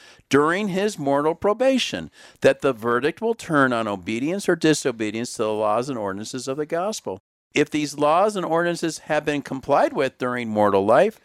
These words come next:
the candidate will be cleansed from the stain of sin by the atoning blood of Jesus Christ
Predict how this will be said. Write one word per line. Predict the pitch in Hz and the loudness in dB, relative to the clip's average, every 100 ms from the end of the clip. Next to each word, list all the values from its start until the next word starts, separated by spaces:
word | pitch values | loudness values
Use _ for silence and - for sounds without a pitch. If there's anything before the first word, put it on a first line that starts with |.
| _ _ _ | _ _ _
the | 214 | -6
candidate | - 147 123 123 143 | 2 2 2 -2 -2
will | - | -2
be | 156 170 | -6 -6
cleansed | - 151 123 131 | -2 0 0 -2
from | 156 | -8
the | 170 | -8
stain | 165 - 117 127 | -8 -6 -6 -6
of | 156 | -8
sin | - 110 | -6 -6
by | 127 127 | -4 -4
the | 139 151 | -4 -8
atoning | - 123 127 | -2 0 0
blood | 123 107 | 2 2
of | 113 | 2
Jesus | 101 101 107 113 | -2 -6 -6 -2
Christ | 131 110 120 | 2 2 2